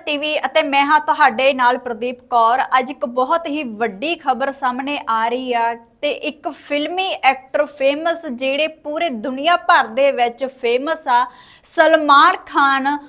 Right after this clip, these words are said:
ਉਹਨੂੰ ਲੈ ਕੇ ਇੱਕ ਵੱਡੀ ਅਪਡੇਟ ਆ ਰਹੀ ਆ ਕਿ ਸਲਮਾਨ ਖਾਨ ਦੇ ਉੱਪਰ ਜਿਹੜੇ ਆ ਮੁਸੀਬਤਾਂ ਦੇ ਕਾਲੇ ਬੱਦਲ ਜਿਹੜੇ ਆ ਛਾ ਰਹੇ ਆ, ਮੁਸੀਬਤਾਂ ਘਟਣ ਦੀ ਥਾਂ ਤੇ ਵੱਧ ਰਹੀਆਂ ਨੇ।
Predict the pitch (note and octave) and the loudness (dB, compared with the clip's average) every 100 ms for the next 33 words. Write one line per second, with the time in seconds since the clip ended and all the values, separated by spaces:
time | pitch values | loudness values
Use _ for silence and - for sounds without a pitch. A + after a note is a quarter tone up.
0 | - - D4+ F4+ G#4+ F#4 D4 D4 D4 F4+ | -16 4 6 6 4 2 4 2 2 -4
1 | F4+ D#4 C4 G#3 D#4+ F4+ - B3 C4+ C4+ | -4 2 2 2 4 4 4 4 4 4
2 | - A#3+ A#3 C#4 C#4 A#3+ B3 D#4 D#4 C#4 | 4 6 6 4 2 0 0 -4 0 0
3 | B3+ B3 C#4 D#4 D4+ C#4 C4 B3+ B3 B3 | 2 0 0 -2 -4 -2 0 0 -2 -4
4 | C4 A3+ B3+ B3 C#4 C4+ B3+ B3 B3 - | -8 -2 2 2 2 0 0 -4 -8 -6
5 | C4 C4 - D#4 D#4 C4+ C4+ C4 B3 A#3 | -6 -6 -2 0 2 2 0 2 4 4
6 | D4 B3+ A#3 A3+ A#3+ B3 B3 C4 C4+ B3+ | 4 2 2 2 0 2 2 2 2 2
7 | C4 - A#3 A3+ C#4+ D#4 D#4 C4+ B3+ C4 | -2 -4 2 4 4 4 2 4 4 2
8 | - - - D4+ D#4 E4 F4 D4 - F#4 | -8 -18 -2 0 0 0 0 0 2 4
9 | F#4 E4+ - E4 D#4+ E4+ E4 D#4 D#4 D#4 | 6 4 4 0 0 -2 0 2 4 2
10 | A3 A#3 C4 F4 D#4+ E4 D4 D4+ D#4 | 2 0 2 0 0 -2 0 -2 -2